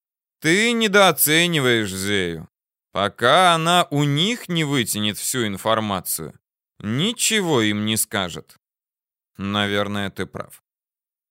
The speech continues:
Нам пора возвращаться. Что, Серден, не выходил на связь?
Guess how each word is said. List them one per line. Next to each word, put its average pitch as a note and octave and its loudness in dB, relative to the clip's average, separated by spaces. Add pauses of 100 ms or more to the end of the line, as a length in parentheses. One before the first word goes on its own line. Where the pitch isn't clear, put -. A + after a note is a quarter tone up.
(100)
Нам B2 0
пора A#2+ 4
возвращаться. G#2+ -2 (640)
Что, E3 0
Серден, C#3+ 0 (140)
не G#2+ -2
выходил D#3 2
на A2 0
связь? F#2+ -4